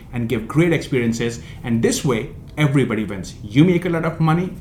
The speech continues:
your clients get great products and services, and it's just a win-win for everyone. So no matter what your goal was, or even if you're just starting out, make sure your goal is one and only one. Make a lot of money for your business.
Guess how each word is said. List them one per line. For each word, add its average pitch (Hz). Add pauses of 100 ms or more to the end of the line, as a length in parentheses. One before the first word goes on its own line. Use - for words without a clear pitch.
your 117
clients 156
get 135
great 143
products 147
and 139
services, 156 (320)
and 117
it's -
just -
a 123
win-win 117
for 110 (100)
everyone. 98 (240)
So 123 (140)
no 117
matter 208
what 214
your 165
goal 175
was, 226 (140)
or 151
even 156
if 156
you're 143
just 135
starting 156
out, 196
make 139
sure 151
your 120
goal 123
is 107
one 123
and 117
only 117
one. 113 (600)
Make 117 (140)
a 101
lot 107
of 113
money 104 (220)
for 104
your 95
business. -